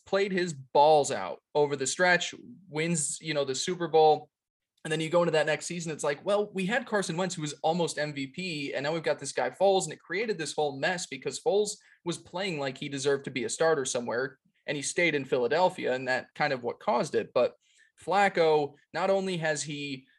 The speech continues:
you know, you know, won his Super Bowl, he's had a successful career, he's also been paid. And I think that's always a huge thing about it too, is, like, when you are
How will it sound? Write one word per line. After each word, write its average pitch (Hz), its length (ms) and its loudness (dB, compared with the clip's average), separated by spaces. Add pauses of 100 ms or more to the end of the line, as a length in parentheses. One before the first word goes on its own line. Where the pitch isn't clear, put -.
(120)
you 143 80 -4
know, 120 300 0 (100)
you - 160 -12
know, 101 100 -6
won 143 240 -2
his 170 220 0
Super 147 240 -2
Bowl, 135 560 2 (160)
he's 113 180 -12
had 151 260 0
a 147 60 0
successful 135 420 -6
career, 135 220 -2
he's 147 140 -10
also 214 180 -10
been 247 320 -8
paid. - 420 -12 (260)
And 139 80 -8
I 151 60 0
think 254 140 -8
that's - 240 -2
always 151 380 4
a 127 40 -2
huge 139 420 -10
thing 135 180 -4
about 135 240 0
it - 100 -8
too, 147 260 -4
is, 135 140 -2
like, 123 280 -4 (420)
when 151 260 2
you 165 300 4
are 208 440 2